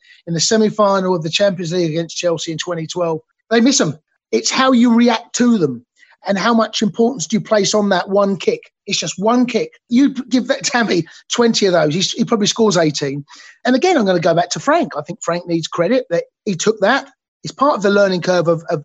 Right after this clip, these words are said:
of mentally how you get over disappointments. There have been some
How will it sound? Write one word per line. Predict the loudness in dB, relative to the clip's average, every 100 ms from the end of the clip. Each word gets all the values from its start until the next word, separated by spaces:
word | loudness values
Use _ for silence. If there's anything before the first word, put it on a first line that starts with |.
| -8
of | -6
mentally | -2 0 -2 -2 -2
how | -2
you | -2
get | -4 0
over | 0 2 0 -2 -4 _ -20 -4
disappointments. | -4 -4 -2 0 2 0 -2 -8 -14 _
There | 0
have | 0 -2
been | -6
some | -4 -6 -8